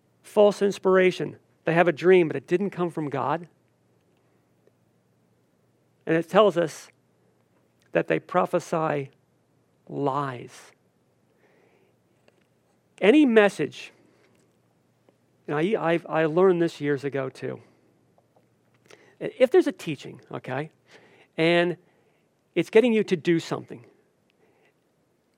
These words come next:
and it has nothing to do with Jesus Christ and his ability to help you,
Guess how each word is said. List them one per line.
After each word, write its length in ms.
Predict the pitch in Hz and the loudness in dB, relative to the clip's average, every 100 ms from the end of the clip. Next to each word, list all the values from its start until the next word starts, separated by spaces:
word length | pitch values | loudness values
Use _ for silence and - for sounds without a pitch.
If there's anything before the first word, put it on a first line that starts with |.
| - | -4
and 100 | 175 | 0
it 60 | 160 | 2
has 200 | 175 147 | 2 4
nothing 320 | 202 247 277 | 2 4 0
to 80 | 240 | 0
do 260 | 147 170 | 6 6
with 180 | 165 147 | 6 2
Jesus 400 | - 170 165 180 | 0 0 2 -2
Christ 380 | - 151 151 156 | -6 -4 -4 -4
and 80 | 139 | -6
his 140 | 139 | -6
ability 360 | 143 151 151 147 | -4 -2 -2 -2
to 60 | 123 | -4
help 240 | 131 - | -8 -8
you, 200 | 156 185 | -8 -8